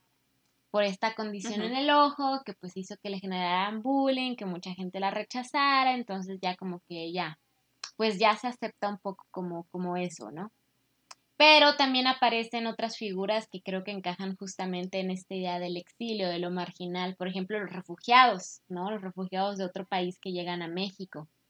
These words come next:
Speaker 1: Están exiliados,
Speaker 2: Ujú.
Speaker 1: marginados. También la gente pobre, por ejemplo, en Francia, cuando vivo en Francia, pues hay gente pobre y a ellos les hacen el puchi y están en una colonia todos agrupados porque son pobres, ¿no?
Speaker 2: <laughs>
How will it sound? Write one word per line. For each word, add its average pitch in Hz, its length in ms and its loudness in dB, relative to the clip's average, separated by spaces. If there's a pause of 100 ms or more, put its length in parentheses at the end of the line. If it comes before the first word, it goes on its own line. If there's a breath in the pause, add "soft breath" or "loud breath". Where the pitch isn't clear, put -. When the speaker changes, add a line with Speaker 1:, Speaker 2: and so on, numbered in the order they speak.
(640)
Speaker 1:
Están 165 300 -4
exiliados, 185 880 2
Speaker 2:
Ujú. - 0 -
Speaker 1:
marginados. 180 720 -4
También 190 340 -2
la 202 80 0
gente 214 420 -4
pobre, 247 420 6
por 196 120 -2
ejemplo, 196 360 -4
en 190 100 -4
Francia, 208 400 -2
cuando 190 240 -2
vivo 185 140 -2
en 190 100 -8
Francia, 202 360 -4
pues 190 140 -8
hay 185 140 -4
gente 196 320 -8
pobre 294 340 4
y 254 80 2
a 220 60 6
ellos 220 220 0
les 196 160 -8
hacen 196 240 -8
el 196 160 -6
puchi 254 400 -8
y 226 100 -6
están 196 280 -6
en 196 120 -2
una 190 160 -4
colonia 180 480 -6
todos 175 320 -6
agrupados 165 540 -6
porque - 260 -20
son 160 140 -12
pobres, - 340 -10 (160)
¿no? 202 220 -8 (640)
Speaker 2:
<laughs> 320 1000 0